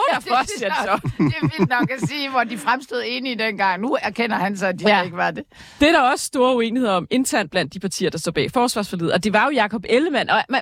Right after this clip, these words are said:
Speaker 2: lad, lad os nu tage et, øh, ord, jeg er faktisk er lidt træt af. Han var jo lidt woke. Jeg
Speaker 1: Ja.
Speaker 2: tror, han følte, det var lidt woke at gå ud og sige, "Nu skal
Speaker 1: Ja.
Speaker 2: vi have ligestilling i forsvaret."
Speaker 1: Ja.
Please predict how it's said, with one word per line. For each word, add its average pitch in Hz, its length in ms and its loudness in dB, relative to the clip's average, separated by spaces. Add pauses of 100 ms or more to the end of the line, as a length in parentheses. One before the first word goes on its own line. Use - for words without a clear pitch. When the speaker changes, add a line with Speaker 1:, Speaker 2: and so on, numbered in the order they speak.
(120)
Speaker 2:
lad, - 200 0
lad 269 100 4
os 269 100 0
nu 330 80 -6
tage 302 200 2
et, 302 140 -2
øh, 233 180 2
ord, 247 180 2
jeg 220 120 2
er 190 40 2
faktisk 175 300 -2
er 165 40 -6
lidt 151 120 -12
træt 160 240 0
af. 156 140 -2
Han 175 140 -6
var 190 100 4
jo 320 80 4
lidt 302 260 0
woke. 220 280 2 (320)
Jeg 185 80 -4
Speaker 1:
Ja. 208 60 0
Speaker 2:
tror, 302 80 4
han 320 100 2
følte, 330 220 0
det 349 80 0
var 285 80 2
lidt 285 160 0
woke 262 280 2
at 302 80 -8
gå 294 60 -4
ud 262 60 0
og 254 60 -2
sige, 262 160 0
"Nu 277 60 0
skal 196 120 -4
Speaker 1:
Ja. 220 40 0
Speaker 2:
vi 269 100 0
have 254 100 2
ligestilling 247 440 0
i 214 40 -2
forsvaret." 208 480 0
Speaker 1:
Ja. 175 120 -4